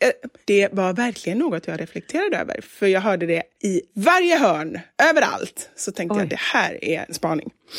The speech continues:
Speaker 2: Okej.
Speaker 1: Okej, min nästa spaning kommer inte därifrån, utan <laughs> kommer från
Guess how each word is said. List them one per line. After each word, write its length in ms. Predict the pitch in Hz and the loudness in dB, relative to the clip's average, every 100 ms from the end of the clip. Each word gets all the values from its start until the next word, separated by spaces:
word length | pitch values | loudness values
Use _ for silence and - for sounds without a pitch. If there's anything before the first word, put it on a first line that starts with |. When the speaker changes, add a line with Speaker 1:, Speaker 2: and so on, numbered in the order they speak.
| - - | -8 -6
Speaker 2:
Okej. 360 | 170 151 226 - - - | -2 0 0 -4 -14 -6
Speaker 1:
Okej, 320 | 208 226 262 | 0 4 6
min 180 | 302 285 | 6 4
nästa 280 | 302 - 277 | 4 4 2
spaning 340 | 294 240 208 240 | 4 4 2 2
kommer 220 | 220 220 | 2 2
inte 240 | 254 214 | 2 2
därifrån, 440 | 185 175 185 175 202 | 2 2 0 -2 0
utan 520 | - 214 196 190 185 180 - 302 | 2 4 4 2 2 0 0 2
<laughs> 260 | 294 - - | 0 0 -4
kommer 340 | - 214 220 | 0 0 0
från 380 | 220 214 190 | 2 4 4